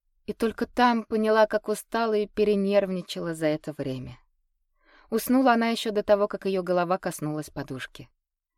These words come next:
Рядом сидела Катина мама и тихонько расспрашивала волка.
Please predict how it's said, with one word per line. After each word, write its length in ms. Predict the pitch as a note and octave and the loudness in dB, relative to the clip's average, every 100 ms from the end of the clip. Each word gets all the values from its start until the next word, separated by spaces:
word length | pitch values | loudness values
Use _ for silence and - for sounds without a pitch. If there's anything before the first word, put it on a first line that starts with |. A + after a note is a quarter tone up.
| _ E3+ | _ -2
Рядом 380 | E3+ F#3+ E3 | 2 2 0
сидела 400 | E3 E3 E3 E3 | -2 -2 2 2
Катина 440 | D#3+ E3 - E3 D#3+ | 2 0 -2 -4 -4
мама 380 | E3+ F3+ E3+ - _ _ _ | -2 -2 -4 -8 _ _ _
и 80 | G3 | -6
тихонько 500 | F#3+ - A#3+ B3 F#3+ | -6 -2 0 2 0
расспрашивала 760 | F3 - F#3 F3+ - F#3 F#3+ | -2 -2 -2 -2 -2 -2 0
волка. 560 | F3+ F3 C#3 - - | 0 0 -2 -4 -14